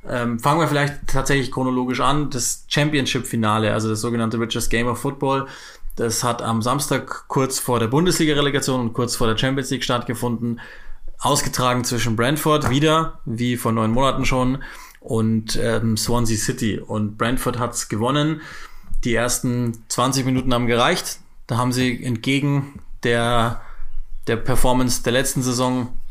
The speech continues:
nicht nur keine Angst gehabt, sondern, also grad bei Tony, glaub ich, hat man's gesehen, mega Bock auf das ganze Spiel gehabt. Haben die einfach mal schnell überrannt, im wahrsten Sinne des Wortes, die beste Defensive, oder vermeintlich beste Defensive in den Playoffs geknackt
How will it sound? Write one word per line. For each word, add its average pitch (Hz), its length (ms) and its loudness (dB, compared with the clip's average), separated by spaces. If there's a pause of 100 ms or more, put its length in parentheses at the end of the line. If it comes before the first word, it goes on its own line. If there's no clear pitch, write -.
(280)
nicht 123 160 2
nur 123 180 2
keine 120 320 2
Angst 147 280 0
gehabt, 135 260 0
sondern, 117 320 0
also 110 180 -4
grad 110 300 -2
bei 117 80 2
Tony, 127 380 0
glaub 120 200 2
ich, 113 80 0
hat 113 140 0
man's 110 220 0
gesehen, 113 420 0 (220)
mega 117 360 2
Bock 156 460 -2
auf 120 180 0
das 123 160 -4
ganze 120 280 -2
Spiel 131 240 -2
gehabt. 123 340 -2 (400)
Haben 151 160 2
die 156 100 4
einfach 151 180 2
mal 139 120 2
schnell 139 440 2 (360)
überrannt, 123 640 4
im 139 160 0
wahrsten 135 300 2
Sinne 131 140 0
des 127 160 -2
Wortes, 131 320 0
die 117 140 -2
beste 120 360 -2 (400)
Defensive, 131 480 0
oder 110 240 0
vermeintlich 123 460 -2
beste 123 240 -2
Defensive 120 420 -2
in 117 80 0
den 110 100 0
Playoffs 123 380 0
geknackt 120 480 -4